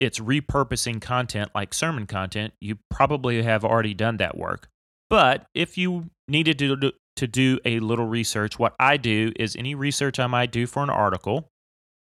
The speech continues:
I just capture that real quick in Evernote. I'm normally doing that research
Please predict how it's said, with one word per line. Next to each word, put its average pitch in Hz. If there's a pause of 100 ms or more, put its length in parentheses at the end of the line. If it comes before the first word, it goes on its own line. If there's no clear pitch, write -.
(460)
I 110
just 127
capture 117
that 101
real 107
quick 110
in 98
Evernote. 92 (420)
I'm 101
normally 131
doing 131
that 120
research 120